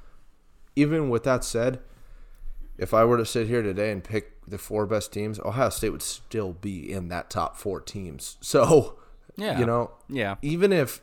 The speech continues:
Speaker 1: even if Ohio State went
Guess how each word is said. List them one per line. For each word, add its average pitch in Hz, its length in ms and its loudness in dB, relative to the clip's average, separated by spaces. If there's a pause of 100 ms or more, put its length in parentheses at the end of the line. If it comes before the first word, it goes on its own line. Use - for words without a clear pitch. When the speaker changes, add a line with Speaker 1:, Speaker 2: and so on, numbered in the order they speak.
(100)
Speaker 1:
even 160 240 2
if 185 140 0
Ohio 123 420 4
State 113 520 2 (1120)
went 101 400 -8